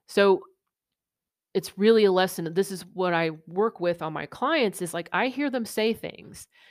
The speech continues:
Sometimes I call 'em out, call those things out to them. So they're aware. These, this is, these are the things that you're saying, that you're believing.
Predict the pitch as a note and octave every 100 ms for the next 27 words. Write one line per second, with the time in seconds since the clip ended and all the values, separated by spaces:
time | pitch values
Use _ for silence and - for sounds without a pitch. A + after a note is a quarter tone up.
0 | _ - G#3 D4 E4 C#4 A#3+ - G#3 G3
1 | F3 D#3+ F3 - _ - G3 G3 E3+ E3+
2 | - E3+ D#3 - D#3+ E3+ - - G#3+ E3
3 | - - G2+ - F#3+ A3 A3+ G#3 C#4+ D4+
4 | - - D#3+ A3 A#3+ E3 A3 D#4 B3+ E3+
5 | A#3 C4 D4+ - B3 A#3 G#3 G#3 G3 -
6 | F3+ A3 - _ _ _ _ _ F#3+ A3+
7 | A3 F#3 E3 F3 D4 C4 C2+ -